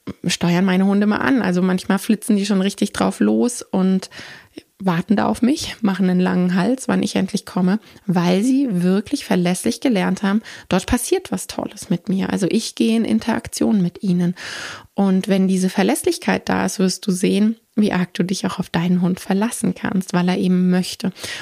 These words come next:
Und das ist das Schöne am Target. Du kannst das Target auch zu Hause, wenn du zum Beispiel mit konditionierter Entspannung arbeitest, dann könntest du ein Target benutzen. Da würde ich dann mit einem visuellen Target arbeiten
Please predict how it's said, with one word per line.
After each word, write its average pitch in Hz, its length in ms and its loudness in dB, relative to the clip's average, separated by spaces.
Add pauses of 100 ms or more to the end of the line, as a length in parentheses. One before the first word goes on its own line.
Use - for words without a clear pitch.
(100)
Und 185 80 4
das 208 160 0
ist - 160 0
das - 120 -2
Schöne 190 340 2
am 180 160 0
Target. 180 500 -4 (1500)
Du 226 140 2
kannst 220 260 2
das 214 100 0
Target 202 400 0
auch 202 140 0
zu 196 180 -2
Hause, 196 300 2
wenn 185 160 2
du 180 60 0
zum 190 180 0
Beispiel 185 280 0
mit 190 140 0
konditionierter 190 680 0
Entspannung 190 520 0
arbeitest, 175 640 -2
dann 180 100 2
könntest - 400 -2
du 196 60 0
ein 185 100 2
Target 185 460 -2
benutzen. 185 600 2 (140)
Da 185 300 0
würde 185 120 2
ich - 80 -8
dann 180 140 2
mit 175 180 -2
einem 180 120 4
visuellen 190 500 2
Target 180 440 -2
arbeiten 180 580 0